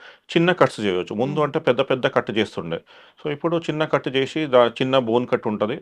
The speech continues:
Speaker 1: దాని నుంచి, so రికవరీ కూడా ఫాస్ట్ ఉంటది.
Speaker 2: తర్వాత నార్మల్ లైఫ్ లీడ్ చేయొచ్చా?
Speaker 1: చాలా మంది నాన్ క్యాన్సరస్ ట్యూమర్స్ ఉన్న వాళ్ళు నార్మల్ లైఫ్ లీడ్ చేస్తారు మేడం.
Speaker 2: మ్మ్.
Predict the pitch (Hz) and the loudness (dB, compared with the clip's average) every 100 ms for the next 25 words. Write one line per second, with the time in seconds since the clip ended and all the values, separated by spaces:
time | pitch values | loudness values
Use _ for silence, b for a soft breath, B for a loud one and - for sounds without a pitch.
0 | - 120 117 113 151 - 156 156 - 135 | -2 -2 -2 -6 -8 -6 -8 -8 -8 0
1 | 127 127 131 135 - 92 - 85 82 80 | 2 2 0 -4 -2 -2 -2 -10 -8 -10
2 | - _ _ _ 233 254 302 254 226 233 | -14 _ _ _ -2 0 2 2 2 2
3 | 277 311 277 214 185 - 170 185 - - | 0 -2 -2 -6 -6 -8 -10 -10 -18 -20
4 | _ _ _ - 156 180 180 175 180 175 | _ _ _ -2 0 2 -2 2 2 2
5 | 135 131 160 160 151 156 - 143 143 - | 4 2 2 -2 -2 -6 -8 -8 -8 -6
6 | 143 143 120 113 120 104 101 - 107 98 | -6 -2 0 0 2 0 -2 -6 -4 -4
7 | 92 87 87 92 85 85 202 185 170 | -4 -6 -10 -12 -14 -12 -10 -12 -14